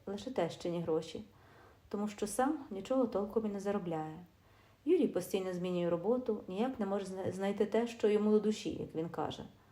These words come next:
А жити їм є за що, адже теща присилає щомісяця гроші,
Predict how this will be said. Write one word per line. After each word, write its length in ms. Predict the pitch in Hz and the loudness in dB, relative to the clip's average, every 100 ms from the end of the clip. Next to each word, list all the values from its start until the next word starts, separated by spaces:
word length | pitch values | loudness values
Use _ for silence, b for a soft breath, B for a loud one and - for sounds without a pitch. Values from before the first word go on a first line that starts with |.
| b b b b b b b - | b b b b b b b 0
А 120 | 247 | 4
жити 220 | 302 349 | 4 4
їм 160 | 330 330 | 2 4
є 140 | 359 | 4
за 120 | 214 175 | 2 -2
що, 340 | - 180 170 175 - _ _ | -2 -2 -2 -6 -18 _ _
адже 240 | 196 214 | -2 0
теща 300 | 226 294 - | 2 0 0
присилає 420 | 175 175 185 185 185 | 2 2 2 0 -2
щомісяця 520 | - 180 180 196 196 | -4 -4 -4 -4 -2
гроші, 480 | 196 170 170 - | 2 2 0 -6